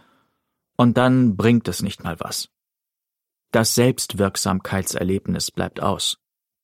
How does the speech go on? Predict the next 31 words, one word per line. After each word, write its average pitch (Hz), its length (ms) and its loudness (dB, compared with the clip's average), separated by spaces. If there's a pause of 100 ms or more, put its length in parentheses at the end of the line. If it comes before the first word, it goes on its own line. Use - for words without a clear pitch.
(800)
Es 113 180 0
würde 151 220 6
mich 117 200 2
nicht - 220 0
wundern, 120 420 4
wenn 104 140 4
wir 101 200 -2
alle 127 320 4
in 110 300 0
einer 104 260 2
Simulation 110 760 2
stecken 92 420 -4
würden 98 340 2 (420)
und 117 200 2
man 113 140 4
uns 117 280 0
hier 110 300 2
nur 117 400 2
untergebracht 107 720 0
hat, 110 180 -2 (340)
damit 123 300 2
wir - 80 0
uns 107 160 0
eine 110 180 2
Weile 110 300 2
selbst - 360 0
beschäftigen 98 760 0
und 98 240 -4
draußen 104 440 2
niemanden 101 440 2
behindern. 92 540 -2